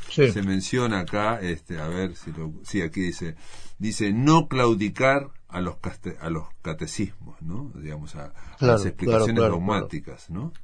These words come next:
Speaker 1: Claro.
Speaker 2: Dice en
Speaker 1: Ujú.
Speaker 2: un momento, bueno, voy a leer la cuarte-, el cuarteto entero, la cuarteta entera, dice,
Speaker 1: Sí.
Speaker 2: "Atravesar cada día un campo de minas, no dormir sobre un lecho de cristales,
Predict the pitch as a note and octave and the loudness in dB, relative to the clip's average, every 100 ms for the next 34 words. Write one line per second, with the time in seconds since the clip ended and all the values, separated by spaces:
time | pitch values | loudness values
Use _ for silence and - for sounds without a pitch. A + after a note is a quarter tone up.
0 | - - - - A#2+ G#2+ F#2+ A#2+ B2+ C3+ | -12 -12 -10 2 6 6 4 0 4 6
1 | A#2+ A#2+ A#2+ B2+ A2 B2 A#2+ C#3+ C3+ B2 | 6 4 2 0 0 2 4 6 6 4
2 | G#2+ G2 F#2+ E2+ F#2 E2+ F2 G#2+ G2 F2 | 4 2 0 0 -2 -2 -2 -2 -2 -2
3 | E2 G2+ D#2+ D#2+ E2+ G2 F2+ E2+ F#2+ F2 | 0 0 0 -2 -4 -4 -4 -4 -2 -2
4 | F2+ E2+ - D#3 C3+ G#2 A2+ A#2 A#2 - | -2 -4 -2 2 2 2 2 4 2 4
5 | E3+ E3+ C3+ C#3+ C3 B2 B2 D3+ D#3+ C#3+ | 4 4 2 2 4 4 4 6 6 4
6 | G2+ G#2+ G2+ G2 C3+ C3+ B2 A2+ G2+ F2+ | 0 -2 -2 0 2 2 -2 0 2 2
7 | A2 A2+ D#2 C2+ - - - - - - | 2 2 0 -4 -12 -14 -14 -14 -14 -12
8 | - - - - - F#2+ A#2 D#3+ F3+ - | -10 -10 -12 -16 -6 0 6 6 4 -2
9 | F#2+ G2 G2+ A#2 C#3+ C#3+ - G2+ F#2+ G2 | 0 2 2 2 2 2 0 2 2 2
10 | A#2+ B2 G#2 F2 E2+ D#2 - A2+ D#2+ C2+ | 0 0 -2 -2 -4 -6 0 0 0 -4
11 | - - - | -10 -12 -14